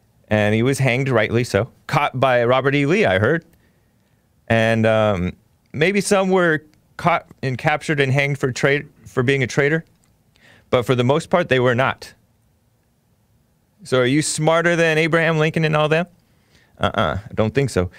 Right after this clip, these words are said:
J Russ eighty-nine gave a diamond and said, "I would love to be a rebel flag slave knee guy." Interesting. <laughs>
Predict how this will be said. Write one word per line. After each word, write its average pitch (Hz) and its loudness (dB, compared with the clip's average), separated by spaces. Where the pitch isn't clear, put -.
J 175 0
Russ 180 0
eighty-nine 170 2
gave 139 2
a 143 0
diamond 156 0
and 110 0
said, 123 2
"I 143 2
would 147 0
love 170 0
to 151 -4
be 147 2
a 107 2
rebel 160 0
flag 165 0
slave 170 -2
knee 165 -2
guy." 90 -2
Interesting. 104 -2
<laughs> - -6